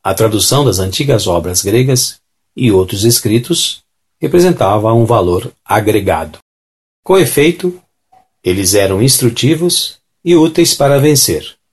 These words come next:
mediante argumentos sólidos, os oponentes, pouco firmes do ponto de vista doutrinal. Al-Mahdi, sucessor de seu pai Mansur, desde setecentos e setenta e cinco,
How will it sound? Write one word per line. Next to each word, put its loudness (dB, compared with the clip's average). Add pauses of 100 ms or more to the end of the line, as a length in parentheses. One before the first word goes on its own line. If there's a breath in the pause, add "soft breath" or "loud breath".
(120)
mediante -2
argumentos -4
sólidos, -4 (640)
os 0
oponentes, 0 (800)
pouco 2
firmes 2
do 0
ponto -2
de 0
vista -2
doutrinal. -4 (1300)
Al-Mahdi, 2 (220)
sucessor 0
de -2
seu 0
pai -2
Mansur, -2 (640)
desde 2
setecentos 0
e -4
setenta -4
e -4
cinco, -2